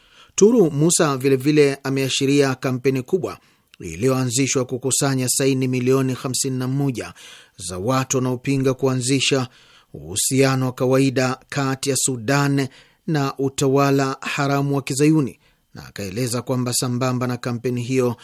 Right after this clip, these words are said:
yatafanyika pia maandamano ya upinzani wa wananchi ya kupinga uamuzi huo, na kuna njia kadhaa pia za kisheria zitakazotumiwa kuzuia kuanzishwa uhusiano na utawala huo ghasibu.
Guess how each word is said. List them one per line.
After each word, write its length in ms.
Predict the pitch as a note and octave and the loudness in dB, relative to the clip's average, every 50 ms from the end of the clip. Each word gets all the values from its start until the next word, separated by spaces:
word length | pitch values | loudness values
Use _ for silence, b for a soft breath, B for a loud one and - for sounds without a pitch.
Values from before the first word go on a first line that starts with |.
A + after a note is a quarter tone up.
| B B B B B - | B B B B B -16
yatafanyika 720 | E2+ D2 C#2+ F2+ - B2 - - B2 A#2 A#2+ - B2+ G#2+ | -14 -14 -12 -8 -8 -8 -6 -6 -6 -6 -6 -6 -8 -8
pia 260 | - - C3 B2+ B2 | -6 -2 -2 0 0
maandamano 600 | B2+ B2+ B2+ B2+ B2 B2+ A#2+ C3 C3+ C3 C3 C3 | 0 0 0 -2 -2 -2 -2 -2 -2 0 0 -2
ya 40 | B2+ | -4
upinzani 520 | A#2+ - C3 B2+ B2+ A#2 C3 C3 B2+ B2+ | -4 -4 -4 -4 -4 -2 -2 -2 -2 -2
wa 60 | B2+ B2 | -2 -2
wananchi 520 | B2 B2+ B2+ C3 B2 - B2+ B2 A#2+ A2+ B B B B - | -2 -2 -2 -4 -4 -2 -2 -2 -2 -4 B B B B -6
ya 100 | D#3+ C3 | -6 -4
kupinga 460 | - C3+ A#2 - C3 B2+ B2+ B2 B2 | -2 -4 -4 -4 -4 -4 -2 -2 0
uamuzi 400 | B2 B2 A#2+ B2 B2 A#2 A2+ B2 | 0 0 -2 -2 -4 -6 -6 -6
huo, 320 | A#2+ - F#3+ E3 G2+ C#2 - b b b b b b b - | -2 2 2 2 2 2 -4 b b b b b b b -18
na 180 | D2 D2 D2 | -16 -16 -14
kuna 220 | - - B2 B2 B2 | -8 -6 -4 -2 -2
njia 280 | A#2+ G#2+ B2+ C3 B2 | -2 -2 0 0 -2
kadhaa 460 | A#2+ - C3 A#2+ G#2+ B2 B2+ C3 C3 B2+ | 0 -2 -6 -6 -4 -2 -2 -2 -2 -2
pia 280 | - - C3+ C#3 C3+ B2+ | -4 -4 0 0 0 0
za 120 | B2+ B2+ | 0 -4
kisheria 640 | A#2+ C3+ B2 - - C#3+ C3+ C#3+ C#3+ C#3 C3 A#2+ - B B B B B B | -6 -6 -4 -2 -2 0 2 4 4 4 2 0 -4 B B B B B B
zitakazotumiwa 1300 | C3 A#2+ C3 C3+ A#2+ - C3+ B2 - - C3+ B2+ B2 A2 B2 A#2+ - - B2+ A#2+ B2 B2+ C3 C3+ C3+ C3 | -6 -4 -2 -2 -2 -2 -4 -6 -4 -4 -4 -4 -4 -4 -6 -6 -6 -6 -6 -4 -2 0 2 2 2 2
kuzuia 600 | - - C#3 A#2+ A#2 C3 D3 D#3 D#3 D3+ C#3+ C#3 - B B B B B | 0 -4 -6 -4 -2 0 2 4 4 4 4 4 0 B B B B B
kuanzishwa 640 | - - F3+ C#3+ C3 A#2+ A#2+ C3 A#2+ - - B2 | -4 0 0 0 0 0 0 -2 -2 -2 -2 -2
uhusiano 600 | A#2+ A#2 - - B2+ B2 B2 B2 A#2+ B2 A#2+ A2+ - B B B B | -2 -2 -2 0 0 0 0 0 -2 -2 -4 -4 -6 B B B B
na 100 | E3 C#3 | -4 -2
utawala 380 | B2 A#2 A2+ - A#2 A#2 A2 A2 | -2 -2 -4 -6 -6 -6 -4 -6
huo 240 | A2 - B2 A2+ G#2+ | -6 -6 -6 -6 -4
ghasibu. 640 | B2+ C3 - - F3 C#3+ G2 F#2+ D#2+ - G#2+ G#2 | -4 -2 0 0 0 0 -2 -4 -10 -10 -12 -14